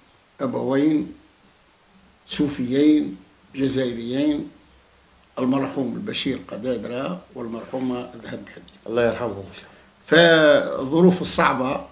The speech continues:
Speaker 1: الظروف السياسية، الظروف المعيشية التي أجبرت الوالد رحمة الله عليه أن ينتقل من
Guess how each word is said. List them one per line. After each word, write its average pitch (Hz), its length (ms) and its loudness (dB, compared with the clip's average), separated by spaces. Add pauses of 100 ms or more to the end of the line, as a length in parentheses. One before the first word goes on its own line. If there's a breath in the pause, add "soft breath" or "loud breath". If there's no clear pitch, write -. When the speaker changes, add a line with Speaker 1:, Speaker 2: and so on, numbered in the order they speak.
Speaker 1:
الظروف 139 320 0
السياسية، 131 920 -2 (180)
الظروف 143 360 -4
المعيشية 120 880 -6 (580)
التي 139 360 -2
أجبرت 123 500 -6
الوالد 143 500 -4 (140)
رحمة 113 360 -8
الله 113 180 -8
عليه 135 420 -2
أن 127 100 -4
ينتقل 139 800 -4
من 143 440 -2